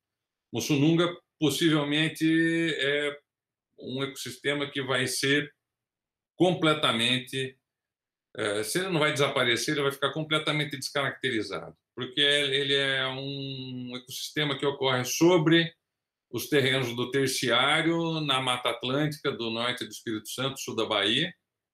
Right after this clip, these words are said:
Então, é muito localizado, são manchas, né? Ele é naturalmente fragmentado, ele é, poderia-se dizer até que ele é insular. Ah,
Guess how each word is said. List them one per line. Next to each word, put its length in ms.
Então, 180
é 20
muito 280
localizado, 720
são 180
manchas, 920
né? 320
Ele 220
é 100
naturalmente 800
fragmentado, 920
ele 180
é, 640
poderia-se 500
dizer 340
até 140
que 100
ele 120
é 40
insular. 760
Ah, 580